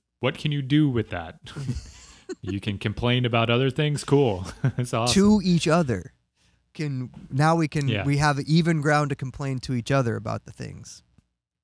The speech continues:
Speaker 1: Yeah. Um, I, I was gonna make a joke that, like, you, you, you know, listening to the stripped down music and then they get, like, a lot of money and make a big album.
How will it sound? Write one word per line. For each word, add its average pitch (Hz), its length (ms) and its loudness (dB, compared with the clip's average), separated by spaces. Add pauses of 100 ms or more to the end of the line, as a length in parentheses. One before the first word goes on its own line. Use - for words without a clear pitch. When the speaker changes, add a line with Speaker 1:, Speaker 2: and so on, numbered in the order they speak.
(420)
Speaker 1:
Yeah. 87 280 -12 (920)
Um, 127 400 4
I, 180 160 0
I 156 160 6
was 156 140 6
gonna 226 180 6
make 175 180 6
a 139 60 4
joke 120 400 6
that, 117 180 2
like, 110 280 2
you, 110 420 2 (1120)
you, 104 520 -2 (440)
you 110 180 -2
know, 90 260 -2 (480)
listening 123 440 4
to 113 360 4
the 104 280 2
stripped - 520 -2
down 113 320 4
music 110 360 0
and 101 80 -4
then 104 120 0
they 101 100 -2
get, 101 300 -2
like, - 420 -6
a 110 80 -8
lot 104 220 2
of 95 80 -4
money 101 320 -2
and 95 100 -4
make 98 180 -4
a 104 60 -4
big 95 240 -2
album. 98 500 -2